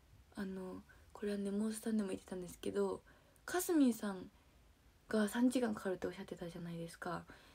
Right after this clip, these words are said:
それも分からなくはなくって、なんか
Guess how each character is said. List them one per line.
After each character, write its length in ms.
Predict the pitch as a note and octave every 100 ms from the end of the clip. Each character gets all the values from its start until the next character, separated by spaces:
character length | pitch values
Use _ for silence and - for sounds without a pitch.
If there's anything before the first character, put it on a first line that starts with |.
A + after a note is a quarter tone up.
| -
そ 160 | -
れ 100 | E4+
も 380 | F#4+ G#4 F#4+ - - - - -
分 100 | A#3
か 140 | A#3 A#4+
ら 100 | G#4
な 140 | B3
く 100 | A3
は 120 | G3
な 120 | G3+
く 140 | G#3 G#3
っ 20 |
て、 460 | - - G3 G3 - - - - - - - - - - - - - - - - - - - - - - - - - - - - - _ _ _ - _ _ - - _ - - - - _ - - - - -
な 80 | A3+
ん 80 |
か 220 | G#3+ G3+